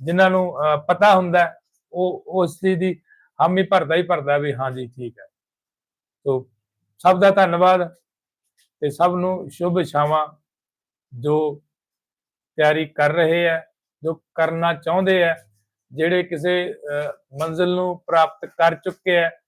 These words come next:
ਸਹਾਇਕ ਪ੍ਰੋਫੈਸਰ ਬਣ ਕੇ ਕਈ ਕਾਲਜਾਂ ਜਾ ਚੁੱਕੇ ਸਾਡੇ ਸਾਥੀ, ਬੜੀ ਖੁਸ਼ੀ ਹੁੰਦੀ ਹੈ। ਅਹ, ਪਿੱਛੇ ਜਿਹੇ ਇੱਕ ਜਲੰਧਰ ਤੋਂ ਮੈਨੂੰ ਮੈਸੇਜ ਆਇਆ,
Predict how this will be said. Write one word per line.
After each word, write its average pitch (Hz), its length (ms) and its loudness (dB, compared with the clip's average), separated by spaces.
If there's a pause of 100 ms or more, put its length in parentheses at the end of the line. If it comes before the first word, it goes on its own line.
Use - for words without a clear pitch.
(220)
ਸਹਾਇਕ 151 400 0
ਪ੍ਰੋਫੈਸਰ 156 520 -4
ਬਣ 151 260 -2
ਕੇ 160 140 -2
ਕਈ 156 260 -2
ਕਾਲਜਾਂ 151 480 -2
ਜਾ 139 220 0
ਚੁੱਕੇ 147 320 -8
ਸਾਡੇ 135 220 -4
ਸਾਥੀ, 131 340 -10 (600)
ਬੜੀ 139 260 0
ਖੁਸ਼ੀ 160 300 0
ਹੁੰਦੀ 156 280 -4
ਹੈ। 156 200 -6 (520)
ਅਹ, 135 40 -14
ਪਿੱਛੇ 170 340 2
ਜਿਹੇ 170 140 4
ਇੱਕ 170 120 -8
ਜਲੰਧਰ 160 420 0
ਤੋਂ 156 120 -4
ਮੈਨੂੰ 151 240 -6
ਮੈਸੇਜ 139 320 -4
ਆਇਆ, 131 260 -2